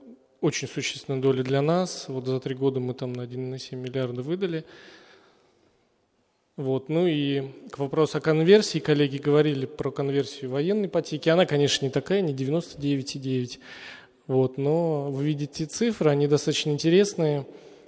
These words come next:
В целом по федеральной программе семейной ипотеки тридцать процентов,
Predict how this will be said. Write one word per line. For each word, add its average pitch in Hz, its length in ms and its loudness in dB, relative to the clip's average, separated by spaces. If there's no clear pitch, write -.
В - 60 -20
целом 180 380 4
по 147 180 2
федеральной 156 420 4
программе 139 380 0
семейной 135 400 -2
ипотеки 147 480 -2
тридцать 135 400 -6
процентов, 160 680 -8